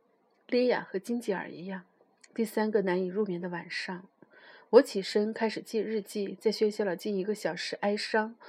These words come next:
痛苦和不满之后，我写下了令人惊讶的字迹：“伤害者自己也是受伤之，伤害者自己也是受伤之人。”这一点都不会像我，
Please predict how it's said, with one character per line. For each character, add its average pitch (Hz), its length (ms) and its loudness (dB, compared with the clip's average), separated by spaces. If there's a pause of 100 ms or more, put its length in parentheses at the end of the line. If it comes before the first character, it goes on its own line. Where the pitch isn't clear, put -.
(240)
痛 277 200 2
苦 - 240 0
和 - 180 -4
不 240 160 -2
满 160 220 -4
之 - 140 -6
后， 175 300 -4 (420)
我 220 100 10
写 208 160 4
下 202 120 0
了 185 120 2
令 196 180 2
人 175 140 0
惊 202 260 -2
讶 185 60 -2
的 180 100 -8
字 180 240 -8
迹 180 340 -14 (600)
：“伤 220 240 6
害 220 200 4
者 180 320 -2
自 - 180 -8
己 165 360 -6 (260)
也 185 120 2
是 196 160 -2
受 196 220 2
伤 196 240 -2
之， - 240 -8 (400)
伤 262 260 8
害 254 160 2 (300)
者 180 340 0
自 233 200 -6
己 190 160 -8
也 180 100 -6
是 220 160 -4
受 226 180 2
伤 214 240 -2
之 214 200 -4
人。” 208 320 -10 (580)
这 349 180 10
一 277 60 6
点 202 160 2
都 202 80 0
不 196 160 0
会 220 160 0
像 220 240 2
我， 185 160 -4